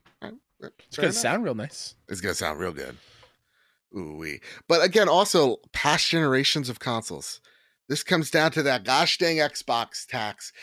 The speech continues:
Speaker 1: They had to promise <laughs> this game on Nintendo Switch, and this is how, this, this is how we must concede. That's a bummer. That's a bummer. But you know what? Those Nintendo people, they're gonna be nice, easy kills for them kill streaks, you know?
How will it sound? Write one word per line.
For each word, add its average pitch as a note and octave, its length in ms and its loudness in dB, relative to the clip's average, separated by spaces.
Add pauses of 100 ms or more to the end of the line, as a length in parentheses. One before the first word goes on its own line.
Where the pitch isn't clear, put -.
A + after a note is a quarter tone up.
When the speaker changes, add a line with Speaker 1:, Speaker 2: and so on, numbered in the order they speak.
(200)
Speaker 1:
They A#2+ 100 0
had C3+ 220 2
to B2 80 0
promise E3+ 580 2
<laughs> - 60 -14
this A3+ 180 4
game F3+ 300 6
on E3 180 4
Nintendo D#3 600 0
Switch, C#3 420 0
and A2+ 160 -6
this D#3+ 160 -4
is E3+ 180 -10
how, C#3+ 340 2 (560)
this, C#3 220 -2
this C#3+ 280 -2
is D3 140 -2
how C3+ 180 2
we C3 140 0
must A#2 260 -4
concede. F#2+ 460 -8 (960)
That's A#2 160 -10
a F2 80 -4
bummer. E2 340 -8 (1500)
That's A2+ 240 -12
a D#2+ 80 -12
bummer. E2 380 -14 (400)
But C#3 160 4
you D#3 100 2
know D#3 140 6
what? D#3 280 4
Those D3+ 240 2
Nintendo C#3+ 400 2
people, A#2+ 280 -4
they're C3+ 140 -2
gonna B2+ 140 0
be A2 140 -6
nice, G#2+ 320 -6
easy F#2+ 220 -12
kills C2+ 420 -12 (220)
for E2+ 140 -10
them D2+ 200 -14
kill - 200 -14
streaks, - 340 -12
you E2 80 -12
know? F2 180 -12